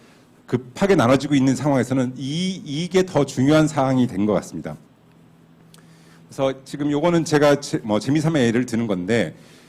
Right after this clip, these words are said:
그래서 지금 사실은 기존의 학교가 그 하버드식 학교가 어, 이렇게 그 어마어마한 경제 성장을 가져다 주다 보니까 이게 약간 신앙이 돼가지고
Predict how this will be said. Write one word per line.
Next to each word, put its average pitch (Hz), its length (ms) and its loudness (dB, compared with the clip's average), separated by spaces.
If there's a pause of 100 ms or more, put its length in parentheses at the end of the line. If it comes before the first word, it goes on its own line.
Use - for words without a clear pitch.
(140)
그래서 160 300 -8
지금 - 220 -10
사실은 185 420 2 (140)
기존의 202 360 4
학교가 123 760 2
그 139 160 -2
하버드식 190 520 -2
학교가 143 600 0 (560)
어, 127 140 0
이렇게 185 640 2
그 151 180 -2
어마어마한 190 520 4
경제 131 280 2
성장을 151 380 2
가져다 127 300 0
주다 131 220 0
보니까 110 380 0
이게 117 260 2
약간 127 200 0
신앙이 226 480 -2
돼가지고 104 800 0